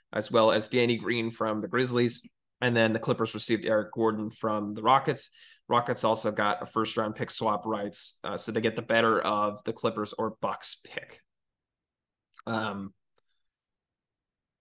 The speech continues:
it's kinda confusing a little bit, but essentially a twenty twenty-three potential pick swap. Um, I like the deal for the Clippers. They add another depth piece.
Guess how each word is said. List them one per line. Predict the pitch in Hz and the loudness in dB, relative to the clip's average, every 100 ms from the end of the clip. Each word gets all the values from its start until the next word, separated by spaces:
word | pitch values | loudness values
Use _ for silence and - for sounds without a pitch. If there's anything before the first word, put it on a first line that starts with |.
| _ | _
it's | - | 0
kinda | 202 127 | 2 2
confusing | - 107 95 | 0 -4 -4
a | 90 | -4
little | 95 87 | -4 -4
bit, | 67 | 0
but | 170 | 2
essentially | 175 185 180 147 | 4 2 4 2
a | 120 | 2
twenty | - 127 | 0 -4
twenty-three | 113 113 113 110 92 - _ _ _ _ _ _ _ - | -2 -4 -4 -6 -8 -8 _ _ _ _ _ _ _ -18
potential | - 143 131 - 113 | -4 -2 0 -2 -4
pick | 104 - | -6 -6
swap. | - 92 - - _ _ _ _ _ _ _ _ _ _ | -6 -8 -12 -20 _ _ _ _ _ _ _ _ _ _
Um, | 135 120 113 110 101 _ _ _ _ _ _ _ _ _ _ _ _ _ | 2 4 4 2 -6 _ _ _ _ _ _ _ _ _ _ _ _ _
I | |
like | 143 165 | -2 0
the | |
deal | 160 156 | 2 2
for | 151 | 0
the | |
Clippers. | - 123 135 143 | -4 -4 -4 -2
They | 117 | 2
add | 123 | 2
another | 123 120 | 2 0
depth | 113 107 - | 0 -6 -8
piece. | - 117 151 - | -4 -2 -2 -6